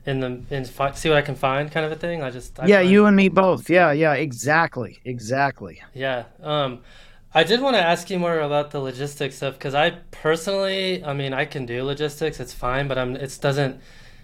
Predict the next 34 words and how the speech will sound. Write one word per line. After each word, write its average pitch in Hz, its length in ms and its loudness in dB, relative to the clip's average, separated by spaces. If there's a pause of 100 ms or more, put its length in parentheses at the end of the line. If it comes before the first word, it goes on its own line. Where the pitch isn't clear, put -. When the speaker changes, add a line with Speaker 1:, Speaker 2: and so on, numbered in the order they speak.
(180)
Speaker 1:
it's 147 200 -2
not 143 200 2
fun 156 420 0
for 180 180 -2
me, 185 140 0
like, 131 160 -2
it's 127 180 -6
not 147 100 0
exciting 139 560 -2
for 180 120 -8
me. 185 100 0
So 180 160 0
I'm 151 120 0
curious 180 320 -4
for - 140 -6
you, 160 480 -2 (380)
is 151 120 -2
it 156 100 2
more 156 160 0
of, 156 100 -2
like, 147 160 -2
an 139 100 -2
ends 160 260 0
to 170 160 0
a 143 40 0
means, 208 520 -4
or 147 140 -2
do 139 100 -6
you 143 140 0
actually 147 340 -2
kind 156 240 -4
of 135 140 -6
enjoy 139 680 -2
the 135 280 -2